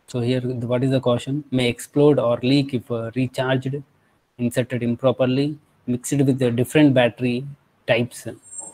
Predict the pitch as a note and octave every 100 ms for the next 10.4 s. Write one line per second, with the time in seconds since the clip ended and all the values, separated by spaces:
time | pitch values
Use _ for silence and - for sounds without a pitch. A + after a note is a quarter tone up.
0 | _ _ _ _ _ C#3+ D#3 D3+ D#3+ D3
1 | D3+ D#3+ D3 C#3 B2+ G#2 - B2+ C#3 _
2 | _ _ _ _ _ _ C#3 C3+ C#3+ C3+
3 | C3+ B2 B2 C#3 C3+ A#2+ A#2+ - A#2 B2+
4 | B2+ - - A2+ A#2 A#2+ _ _ - B2
5 | - D3 C#3 B2+ C3+ - _ _ _ _
6 | _ B2+ - D#3 D#3+ D3+ D3+ E3+ E3 G#3+
7 | F#3+ - A#2 B2 B2+ G#2+ _ _ _ _
8 | _ _ _ _ _ _ _ _ - C3
9 | C3 C3 - _ _ _ _ _ - A#2
10 | C3 C3 B2+